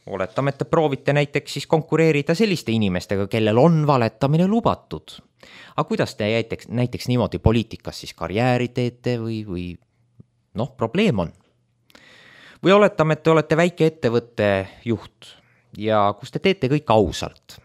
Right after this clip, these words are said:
Teie konkurendid aga teevad kõike mustalt. Kellel on turul eelis? Noh, te langete põhimõtteliselt igasugusest konkurentsist välja, kui te just enda kvaliteediga nagu kõvasti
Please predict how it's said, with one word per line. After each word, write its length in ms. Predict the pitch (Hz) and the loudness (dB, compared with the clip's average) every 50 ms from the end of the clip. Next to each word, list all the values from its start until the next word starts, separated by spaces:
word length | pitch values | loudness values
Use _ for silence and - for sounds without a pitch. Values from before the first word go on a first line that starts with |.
| _ _ _ | _ _ _
Teie 120 | - 131 131 | -6 -6 -2
konkurendid 720 | - 220 240 233 - - 107 98 92 90 85 90 - 98 | 0 -2 -2 -2 -2 -4 -4 -2 -2 -2 -4 -6 -4 -4
aga 180 | 92 - 107 101 | -4 -2 -2 -2
teevad 360 | - 147 151 160 165 - - | 0 0 0 -2 -2 -4 -4
kõike 240 | 117 120 - - 175 | -6 -6 -2 -2 -2
mustalt. 600 | 160 117 87 - - - 82 80 - _ - - - _ _ _ _ - - - - - - - - - _ _ _ _ _ - | -2 -2 -2 -4 -4 -4 -4 -4 -6 _ -20 -20 -20 _ _ _ _ -20 -20 -20 -20 -20 -20 -20 -20 -20 _ _ _ _ _ -2
Kellel 340 | - 123 117 104 107 123 - | 0 2 2 4 4 4 4
on 200 | 196 202 165 - | 4 4 4 4
turul 300 | 127 120 110 95 87 87 85 | 2 2 4 4 2 2 0
eelis? 540 | 85 82 76 76 - - - - - - - _ _ _ _ _ _ _ _ _ _ _ _ _ _ _ _ _ _ _ _ _ _ - 123 | 0 -2 -4 -6 -8 -10 -10 -12 -12 -16 -18 _ _ _ _ _ _ _ _ _ _ _ _ _ _ _ _ _ _ _ _ _ _ -10 -10
Noh, 80 | 131 127 - _ _ _ _ _ _ _ _ | -10 -10 -12 _ _ _ _ _ _ _ _
te 120 | - 107 | -2 0
langete 500 | 107 113 123 123 110 - 107 - - 143 - | 2 2 2 2 0 -2 -4 -4 -4 -6 -4
põhimõtteliselt 920 | - 147 139 135 120 120 120 123 - 120 120 117 127 120 - _ _ - - - - - _ _ _ _ - | -4 -6 -4 -4 -4 -6 -6 -6 -8 -8 -6 -6 -8 -10 -12 _ _ -20 -20 -20 -20 -20 _ _ _ _ -10
igasugusest 840 | 151 156 - 127 107 104 - - - - 107 - 117 107 - _ _ - | -8 -4 -2 -2 -2 -2 -6 -10 -10 -10 -10 -10 -12 -14 -16 _ _ -6
konkurentsist 720 | 139 139 127 - - 127 120 120 123 - - - - - | -6 -6 -6 -6 -8 -6 -6 -6 -8 -10 -14 -10 -4 -2
välja, 400 | 208 185 123 87 78 71 - - - - | 0 0 0 -2 -6 -10 -12 -14 -10 -8
kui 120 | 117 110 | -6 -4
te 120 | - 113 | -4 -4
just 240 | 113 104 - - - 117 | -4 -4 -8 -8 -6 -6
enda 200 | 113 107 - - | -4 -4 -6 -8
kvaliteediga 1040 | - - 120 131 131 117 98 - - - 95 92 87 - 90 82 - - 90 85 - - - - - - _ _ - | -4 0 0 2 2 0 -2 -4 -4 -4 -2 -2 -4 -6 -8 -8 -4 -4 -4 -4 -4 -10 -20 -20 -20 -20 _ _ -12
nagu 220 | - 92 92 85 _ | -12 -10 -12 -10 _
kõvasti 720 | - 175 190 165 123 90 - - - - - 92 85 | 0 2 2 4 2 0 0 -4 -12 -10 -8 -8 -8